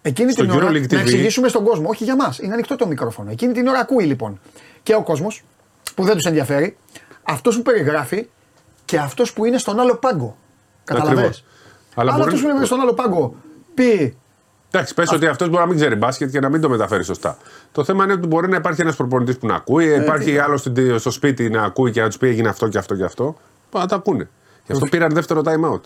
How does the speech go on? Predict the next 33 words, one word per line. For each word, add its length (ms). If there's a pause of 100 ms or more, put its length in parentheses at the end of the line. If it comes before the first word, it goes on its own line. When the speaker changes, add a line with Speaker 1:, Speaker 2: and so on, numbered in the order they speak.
Speaker 1:
Ρουφιάνη. 540 (460)
Το 100
σύνθημα 520
δικαιώνει. 380
Ε, 160
λοιπόν, 340 (320)
ε, 120 (640)
Speaker 2:
Πάντως 200
και 100
οι 60
τρεις 180
παραλίγο 300
να 80
κερδίσουν. 420
Ο 40
Speaker 1:
Ναι. 100
Speaker 2:
ΠΑΟΚ 140
τα 100
κατάφερε 400
με 80
την 120
Μπενφίκα. 460
Speaker 1:
Ναι. 140
Speaker 2:
Πολύ 140
καλή 200
εμφάνιση. 520 (400)
Ο 140
Άρης 480 (220)
είχε 440 (600)
τρεις 180
Speaker 1:
Α, 80
ε. 80
Speaker 2:
βολές 500